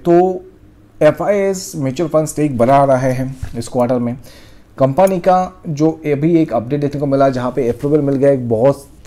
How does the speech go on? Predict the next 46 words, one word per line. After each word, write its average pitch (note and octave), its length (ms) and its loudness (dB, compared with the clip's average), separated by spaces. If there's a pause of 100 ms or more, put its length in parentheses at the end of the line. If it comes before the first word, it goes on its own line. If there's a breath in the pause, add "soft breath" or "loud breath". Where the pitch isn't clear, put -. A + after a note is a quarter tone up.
(160)
बड़े C3+ 460 0 (340)
कुछ - 180 -6
projects C3 480 0
के - 140 -6
लिए C#3 180 -2
बड़ा A2+ 260 0 (140)
amount C3 360 -4
का B2+ 60 -2
एट A#2+ 200 -2
हंड्रेड B2+ 220 -4
थ्री B2 140 -2
करोड़ A#2 260 -8
का। A2+ 180 -10 (680 loud breath)
तो - 100 -4
ये G#3+ 320 4
share A#2+ 380 2 (340)
अगर C#3 160 -2
हम C3+ 200 -2
लोग D3+ 160 0
देखते A#2 280 -2
हैं C3+ 60 4
अभी G#2+ 180 0
यहाँ G#2 160 0
से A2+ 160 -8 (280)
एट, C3 260 -4
आ, A#2+ 180 2
दो B2 160 -4
सौ B2 120 -6
पन्द्रह A#2+ 480 2
सोलह A2 240 -4
रुपये A2 240 -4
के A#2 100 -4
आसपास A2 340 -2
भी G#2+ 140 -6
लेते G#2+ 260 -6
हैं B2 160 -6
तो D#3+ 80 -6
दो E3 160 0
सौ G3+ 120 -4
पच्चीस G3+ 380 -6
छब्बीस D#3+ 260 -6
रुपये C#3+ 240 -6
के C3+ 120 -6
आसपास A#2+ 600 -4
आराम A#2 260 -2
से A#2+ 220 -10